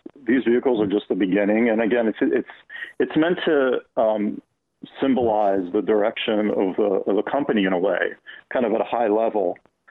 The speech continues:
But I think you make a good point. I think there is value in separating a little bit, because we are in a transition, and, um, I think people need to understand that these vehicles are unique, and, and the branding is one way to communicate that.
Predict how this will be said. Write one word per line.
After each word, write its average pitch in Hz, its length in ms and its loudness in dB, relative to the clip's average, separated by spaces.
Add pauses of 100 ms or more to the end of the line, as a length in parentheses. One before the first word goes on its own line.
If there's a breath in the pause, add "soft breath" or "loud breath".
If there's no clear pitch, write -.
(260 loud breath)
But 143 140 0
I 147 80 2
think 160 160 2
you 151 60 4
make 135 200 0
a 127 60 -2
good 185 220 0
point. - 340 -2
I 113 80 0 (100)
think 127 160 -2
there 117 180 2
is 107 200 0
value 107 640 2 (500)
in 104 380 0 (360)
separating 131 380 0
a 104 100 2
little 175 140 2
bit, 104 220 0
because 107 500 0
we 123 140 4
are 123 180 2
in 117 60 0
a 110 40 -6
transition, 113 880 -2
and, 95 400 0 (580 loud breath)
um, 101 440 0 (300)
I 135 60 -2
think 120 180 -2
people 113 600 -2 (280)
need 113 140 0
to - 80 -4
understand 113 480 0
that 92 100 0
these 101 180 2
vehicles 107 400 0
are 101 80 2
unique, 98 440 2
and, 98 260 -2
and 104 160 -2
the 101 60 0
branding 98 440 0
is 90 140 0
one 95 180 0
way 92 120 0
to 90 80 -4
communicate - 560 -4
that. - 180 -4